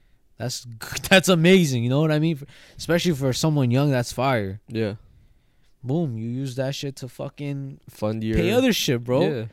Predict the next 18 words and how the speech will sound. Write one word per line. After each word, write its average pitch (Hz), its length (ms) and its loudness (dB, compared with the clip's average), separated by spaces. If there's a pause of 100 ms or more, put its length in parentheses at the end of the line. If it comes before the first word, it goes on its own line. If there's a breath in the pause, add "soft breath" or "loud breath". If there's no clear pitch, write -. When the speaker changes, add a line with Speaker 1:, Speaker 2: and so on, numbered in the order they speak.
Speaker 2:
that's 123 160 0
it. 170 160 2 (240 loud breath)
Yeah, 170 240 4
so 135 320 4
basically, 214 1160 2 (840)
use 151 460 6
your 165 140 6
job 147 560 4 (120)
to 123 120 -4
fund 131 520 0 (120)
your 120 180 0
dream, 139 500 4 (560 soft breath)
and 110 640 -4 (280)
also 147 480 4
realize 127 600 2
that 104 280 0
your 110 160 -2
job 120 540 0